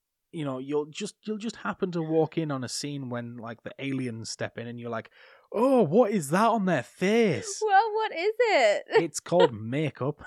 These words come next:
Speaker 1: <laughs> or prosthetics.
Speaker 2: I don't even wanna say what it looks like on their heads, so.
Speaker 1: I mean, that's just rude.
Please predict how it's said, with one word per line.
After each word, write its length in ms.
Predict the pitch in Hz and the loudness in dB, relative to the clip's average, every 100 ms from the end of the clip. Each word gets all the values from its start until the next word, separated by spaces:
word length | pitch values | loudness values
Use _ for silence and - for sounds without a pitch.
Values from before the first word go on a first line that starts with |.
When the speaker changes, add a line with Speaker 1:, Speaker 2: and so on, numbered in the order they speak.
| - - - | -18 -16 -4
Speaker 1:
<laughs> 340 | 190 - 196 - | -4 -2 -4 -2
or 160 | 135 | -4
prosthetics. 760 | - 117 - 131 - 104 - - _ - - - | -4 -8 -4 -4 -4 -8 -10 -18 _ -20 -20 -2
Speaker 2:
I 100 | 320 | 0
don't 160 | 453 381 | 0 -2
even 160 | 339 | -6
wanna 220 | 294 285 269 | -6 -6 -6
say 560 | - 240 233 202 185 - | -2 2 4 2 -2 -6
what 240 | 214 220 | 0 0
it 80 | 202 | 0
looks 320 | 202 208 - | -2 -4 -2
like 220 | 202 170 - | -2 -2 -2
on 220 | 170 170 | -8 -6
their 160 | 160 175 | -6 -4
heads, 300 | 160 90 - - - | -4 -6 -10 -16 -4
so. 500 | 214 190 185 185 - | -2 0 -2 -6 -10
Speaker 1:
I 60 | - | -4
mean, 220 | 190 185 | -2 -2
that's 260 | 165 170 - | -4 -8 -10
just 200 | - - | -14 -14
rude. 220 | 101 | -14